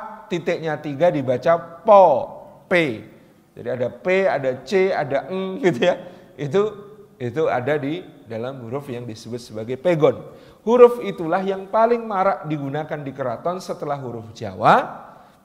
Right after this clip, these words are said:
pada masa itu, terutama untuk menuliskan naskah-naskah yang terkait dengan keagamaan. Karena itulah sampai sekarang yang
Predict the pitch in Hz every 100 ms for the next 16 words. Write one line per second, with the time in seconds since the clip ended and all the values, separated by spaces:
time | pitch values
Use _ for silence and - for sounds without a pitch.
0 | 170 165 202 190 170 170 123 139 196 196
1 | 165 151 120 120 170 151 160 175 - 160
2 | 175 226 226 175 147 143 - 139 123 -
3 | 165 143 127 131 - 143 151 120 120 190
4 | - - - _ _ - - 123 120 113
5 | 110 95 95 - _ _ _ _ _ _
6 | _ 214 214 220 214 233 269 226 - 214
7 | 196 175 202 220 208 196 190 208